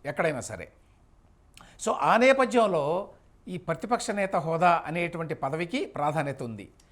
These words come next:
ప్రతిపక్ష నే-, హో-, నేతకి ఆ విధంగా ప్రత్యేకమైన గుర్తింపు ఇస్తారు కాబట్టే జగన్మోహన్ రెడ్డి అడుగుతున్నాడు ఇప్పుడు. ఎందుకంటే లేకపోతే ఆయన ప్రతిపక్షంలో ఉన్నటువంటి మిగతా ఎమ్మెల్యేల మాదిరిగానే ఉంటాడు.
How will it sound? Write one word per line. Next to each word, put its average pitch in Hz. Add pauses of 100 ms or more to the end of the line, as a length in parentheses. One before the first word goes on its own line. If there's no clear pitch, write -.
(280)
ప్రతిపక్ష 226
నే-, 208
హో-, 160 (400)
నేతకి 170 (480)
ఆ 160
విధంగా 214
ప్రత్యేకమైన 220
గుర్తింపు 175
ఇస్తారు 175
కాబట్టే 170
జగన్మోహన్ 202
రెడ్డి 196
అడుగుతున్నాడు 175
ఇప్పుడు. 110 (880)
ఎందుకంటే 233
లేకపోతే 196 (260)
ఆయన 220
ప్రతిపక్షంలో 226
ఉన్నటువంటి 196
మిగతా 185
ఎమ్మెల్యేల 170
మాదిరిగానే 151
ఉంటాడు. 120